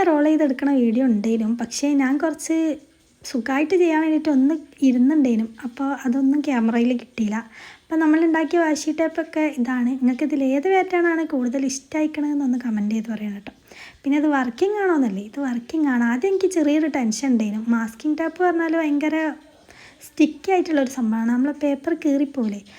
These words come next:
പക്ഷേ എന്നെ ഞെട്ടിച്ചതായിരുന്നു ഇതിൻ്റെ പ്രകടനം. കാരണം ഞാൻ ഇത് ഇത്രയ്ക്ക് അടിപൊളിയാണെന്ന് വിചാരിച്ചില്ല ചെയ്തപ്പോൾ. ഞാൻ ഇതിൻ്റെ എഴുത്തൊക്കെ ഇങ്ങനെ പേപ്പർ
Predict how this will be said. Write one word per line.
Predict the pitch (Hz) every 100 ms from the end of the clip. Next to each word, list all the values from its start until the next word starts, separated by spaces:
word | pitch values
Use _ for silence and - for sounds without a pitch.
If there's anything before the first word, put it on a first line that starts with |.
| - _ -
പക്ഷേ | - - - 294 294 285 269
എന്നെ | 254 302 311
ഞെട്ടിച്ചതായിരുന്നു | 269 - 311 311 339 285 269 247 254 254
ഇതിൻ്റെ | 226 226 233 247 - _ _ _ _ -
പ്രകടനം. | 202 220 220 226 226 - _ - -
കാരണം | 269 247 277 277
ഞാൻ | 302 330
ഇത് | 339
ഇത്രയ്ക്ക് | - - 339 330 339
അടിപൊളിയാണെന്ന് | 262 285 302 294 285 277
വിചാരിച്ചില്ല | - 269 247 - 269 233
ചെയ്തപ്പോൾ. | 226 214 240 311
ഞാൻ | 311 330
ഇതിൻ്റെ | 320 330 311 330 339 - - - 285
എഴുത്തൊക്കെ | 269 311 339 339
ഇങ്ങനെ | 330 320 320
പേപ്പർ | 285 285